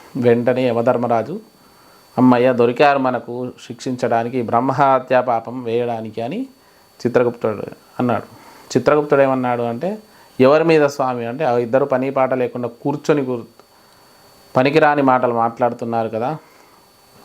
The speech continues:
నిజానిజాలు తెలియకుండా నింద వేస్తున్నారు కాబట్టి ఈ పాపాన్ని తీసుకొని వెళ్ళి వారి మీద వేసేయండి అని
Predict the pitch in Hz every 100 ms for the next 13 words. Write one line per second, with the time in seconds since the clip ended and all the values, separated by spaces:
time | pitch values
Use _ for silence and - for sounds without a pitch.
0 | - 127 127 151 151 143 143 143 135 135
1 | 135 127 113 120 131 123 - 123 117 113
2 | 113 110 110 202 247 - - - _ _
3 | _ _ _ - - 120 165 180 151 143
4 | 143 131 127 120 113 113 - 117 110 104
5 | 107 208 359 - _ _ - 117 110 117
6 | 110 113 135 110 110 113 107 107 104 101
7 | 104